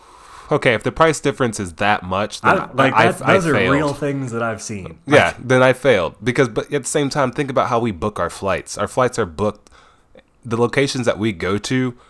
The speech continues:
Speaker 1: are always cheap. <laughs> Like, we go
Speaker 2: Uh,
Speaker 1: to
Speaker 2: yeah.
Speaker 1: Vegas and we go to Denver and California, and for some reason, they're just always cheap. When they're not cheap is when we book it at the last minute, which is,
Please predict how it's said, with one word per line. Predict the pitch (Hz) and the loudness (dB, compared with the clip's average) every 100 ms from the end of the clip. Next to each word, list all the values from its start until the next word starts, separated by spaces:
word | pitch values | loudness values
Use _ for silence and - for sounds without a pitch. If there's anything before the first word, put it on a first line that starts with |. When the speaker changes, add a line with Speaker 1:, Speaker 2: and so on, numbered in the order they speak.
| _ - | _ -4
Speaker 1:
are | 104 | -2
always | 95 104 101 90 - | 2 2 2 -2 -6
cheap. | - 98 73 - _ - - | -6 -8 -8 -16 _ -16 -4
<laughs> | 185 - 214 - - 160 110 | -4 0 0 0 -6 -8 -2
Like, | 107 | 0
we | 120 | 0
go | 113 110 | 2 4
Speaker 2:
Uh, | - | 4
Speaker 1:
to | - | 2
Speaker 2:
yeah. | |
Speaker 1:
Vegas | 120 117 117 120 - | 4 4 4 0 0
and | 101 | -2
we | 104 | 0
go | 98 | 0
to | 98 | -2
Denver | 85 82 87 78 69 - - _ _ | -4 -6 -6 -8 -12 -12 -20 _ _
and | 104 98 98 90 | -4 -2 -4 -8
California, | - 98 92 - 95 85 71 65 | -4 -2 -4 -6 -6 -6 -8 -8
and | 87 - | -10 -8
for | 98 | -6
some | - 107 | -4 -2
reason, | 104 101 98 95 | -2 -4 -4 -6
they're | 92 90 | -6 -6
just | 95 87 - - - - | -6 -6 -6 -10 -20 -4
always | 90 90 87 85 | -2 -2 -2 -6
cheap. | - 110 82 92 | -6 -6 -4 -6
When | 92 | -4
they're | 92 | -2
not | 101 117 - | 0 0 -2
cheap | - 127 117 - - - | -4 -4 -6 -18 -20 -8
is | 95 | -6
when | 90 98 | -4 -4
we | 95 | -6
book | 82 95 - | -6 -6 -6
it | 92 - | -8 -8
at | 90 87 | -10 -6
the | |
last | 87 87 82 - | -4 -2 -2 -6
minute, | 92 78 - | -8 -8 -6
which | 113 - | -4 -2
is, | 120 110 - | -2 -2 -6